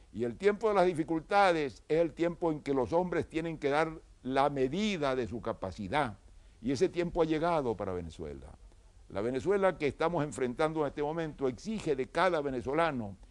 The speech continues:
el máximo de su capacidad, el máximo de su esfuerzo por s-, hacer lo más que él pueda dentro de su, de su campo, de su medio, por modesto que sea. No importa el nivel, todos podemos ser excelentes en lo que hacemos.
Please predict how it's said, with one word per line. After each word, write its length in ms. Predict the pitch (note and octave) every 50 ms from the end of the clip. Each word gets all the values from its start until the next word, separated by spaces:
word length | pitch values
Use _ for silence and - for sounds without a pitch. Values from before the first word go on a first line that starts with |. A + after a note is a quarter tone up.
| - -
el 200 | - A#2 C#3 C#3
máximo 640 | C3+ F3 A3 G#3+ G#3+ - - - A#2+ G#2+ G#2 G#2 G2+
de 60 | E2
su 120 | D#2+ G2+
capacidad, 680 | - G2 - - F2 E2 F#2+ F2+ - E2+ E2+ D#2+ D2+ - - - - - - - - - - - - -
el 180 | - B2+ D3+
máximo 500 | E3 G#3 A3+ G3+ - - D3+ C3 B2+ B2
de 100 | B2 B2+
su 200 | A#2 - C3+ A#2
esfuerzo 640 | G#2+ F2+ - - C#3 D#3+ F3 D#3+ C#3 - - C#3+ A2+
por 200 | - A#2+ A2+ A2
s-, 200 | G2+ - - - -
hacer 340 | A#2 G#2+ - E3 E3+ D#3+
lo 180 | D3 D3 D3 C#3+
más 320 | C#3 E3 F3+ D3+ - -
que 140 | - - D3+
él 100 | D#3 C#3+
pueda 340 | - - D#3+ E3+ F3+ E3 D3+
dentro 420 | D#3 E3+ E3 D3+ C#3 - C#3+ C#3+
de 100 | C#3+ C#3
su, 200 | - - C3 G#2 - - - - - - -
de 140 | - B2 A2
su 160 | - C3+ G#2+
campo, 500 | - E3+ F3+ F3+ E3 D3 - - B2 A#2
de 80 | A#2 A#2
su 120 | A#2+ C3+
medio, 400 | B2 C#3+ F3+ F#3+ F3 E3 D#3+ -
por 160 | - C#3+ C3+
modesto 600 | C#3 D3 F3 G3+ G3+ D#3 - - - - A2 F#2+
que 100 | F2 F2+
sea. 420 | E2+ - G#2 E2+ D2+ D#2+ D#2 - - - - - - - - - - - - - - -
No 120 | G#2 C#3
importa 440 | F3 G3 D3+ - D3 C3 A2+ - G2+
el 100 | F2+ F2+
nivel, 380 | F#2 F2+ D#2+ D#2+ D#2 D2 - D2+ -
todos 260 | - F3 G#3 G#3 F3+
podemos 460 | - - D#3 D3+ D#3 D3+ B2+ A#2 G2+
ser 120 | F2+ A2 G#2+
excelentes 640 | G2+ G2 - G#2+ G2 F#2 F#2 F#2 F#2 - D#2 D2
en 100 | D2+ D2+
lo 100 | D#2 D#2 D#2+
que 80 | -
hacemos. 420 | - - - B1 - - A#1 -